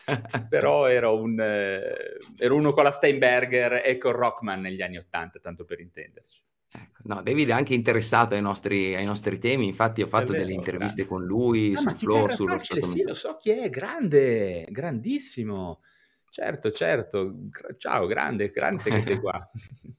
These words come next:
Speaker 2: Bene, eh, senti Jenna, io direi che abbiamo superato, diciamo, in un lampo un'ora, eh, cosa dici? Ci potremmo salutare, salutare tutte le persone che ci hanno seguito e aggiornarci a qualche altro tema, eh?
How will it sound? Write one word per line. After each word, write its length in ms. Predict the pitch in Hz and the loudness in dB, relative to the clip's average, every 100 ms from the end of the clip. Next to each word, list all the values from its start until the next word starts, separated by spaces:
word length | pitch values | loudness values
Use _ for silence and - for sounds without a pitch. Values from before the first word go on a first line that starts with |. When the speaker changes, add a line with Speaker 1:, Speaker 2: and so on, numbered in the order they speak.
| _ _ - - - - | _ _ -20 -18 -18 -8
Speaker 2:
Bene, 280 | - 185 143 | -2 2 4
eh, 240 | 160 180 180 | 6 6 6
senti 300 | 320 226 165 | 4 0 0
Jenna, 300 | 208 156 117 | 0 2 2
io 120 | 220 | 2
direi 220 | 311 247 | 2 2
che 120 | - | 2
abbiamo 340 | 131 139 135 127 | 2 2 0 -2
superato, 640 | - 190 196 180 - 160 | -6 -2 0 0 0 -4
diciamo, 680 | 147 156 160 156 156 139 135 | -4 -4 -2 0 2 2 2
in 180 | 160 165 | -2 -2
un 180 | 165 160 | 0 2
lampo 640 | 190 151 131 117 107 - 135 | 2 2 -2 0 0 0 -4
un'ora, 600 | 139 143 226 143 78 - | 0 0 0 -2 -4 -6
eh, 680 | 110 101 98 92 90 90 90 - - - _ | -2 0 0 -2 -4 -8 -12 -20 -20 -20 _
cosa 200 | - 226 156 | -2 4 4
dici? 280 | 101 - | 4 -2
Ci 160 | 117 139 | -6 -2
potremmo 420 | 147 160 160 151 | -2 0 2 0
salutare, 800 | 131 143 127 131 185 233 208 131 | 2 2 2 0 0 2 4 4
salutare 480 | 110 120 123 135 127 | 4 0 2 2 0
tutte 160 | - 127 | 0 0
le 80 | 117 | 2
persone 400 | 113 - 123 117 | 0 -2 -2 -2
che 160 | 123 110 | -2 -4
ci 200 | 120 113 | 0 0
hanno 280 | 113 113 113 | 0 -2 -4
seguito 600 | - 113 135 233 - 110 | -4 -4 -4 -2 2 6
e 180 | 104 - | 4 4
aggiornarci 760 | 135 139 135 143 147 175 196 | 2 4 4 4 4 2 2
a 60 | 190 | 4
qualche 260 | 156 131 | 2 4
altro 260 | 123 123 110 | 2 2 -4
tema, 440 | 165 180 95 85 - | -4 -2 -4 -8 -4
eh? 220 | 107 | -2